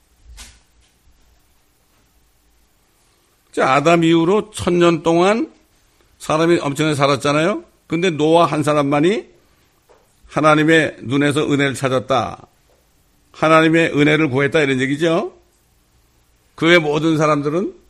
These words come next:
노아 그 가-, 노아 외의 모든 사람들은 그 마음의 생각과 상상이 계속해서 악할 뿐임을 보시고 한 사람도 남기지 않고 노아와 일곱 시-, 일곱 명,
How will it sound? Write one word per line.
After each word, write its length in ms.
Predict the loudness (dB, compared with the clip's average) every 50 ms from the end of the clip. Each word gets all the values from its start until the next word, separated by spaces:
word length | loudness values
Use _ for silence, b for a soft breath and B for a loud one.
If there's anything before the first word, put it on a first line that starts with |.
| _ _ _ _ _ _ _ _
노아 360 | -8 -4 -2 0 0 0 0
그 140 | -2 -4 -4
가-, 220 | -4 -4 -4 -4 -4
노아 260 | -6 -2 0 0 2 2
외의 280 | 2 0 0 0 -2
모든 320 | -2 -2 -2 -2 -2 -2 -2
사람들은 560 | 0 -2 -2 -2 -2 -2 -2 -2 -4 -6 -8 _ b b b b b b b
그 80 | -6
마음의 400 | -4 0 0 2 2 2 0 0
생각과 380 | 0 0 -2 -2 -2 -2 -2 -2
상상이 520 | -2 -2 -2 -2 -4 -4 -4 -4 -6 -6
계속해서 760 | -8 -6 -6 -4 -4 -4 -4 -4 -4 -4 -2 -2 -4 -4 -6 b b b b b b b b _
악할 460 | -6 -6 -6 -6 -2 0 0 0 0
뿐임을 340 | -2 -4 -2 -2 -2 -2 -4
보시고 680 | -4 -6 -6 -4 -4 -2 -2 0 -2 -4 -6 -12 _ _ _ _ _ _ _ _
한 260 | -16 -10 -6 -4 -2
사람도 360 | -2 0 0 0 0 0 -2
남기지 340 | -2 -2 -2 -2 -4 -4 -4
않고 320 | -4 -4 -6 -6 -6 -6 -6
노아와 540 | -4 -2 0 0 0 2 0 -2 -2 -4 b b b b b b
일곱 320 | b -6 -4 -4 -4 -4 -6
시-, 160 | -8 -14 -12 -10
일곱 220 | -6 -4 -2 -2 -2
명, 340 | -2 -2 -4 -4 -6 -8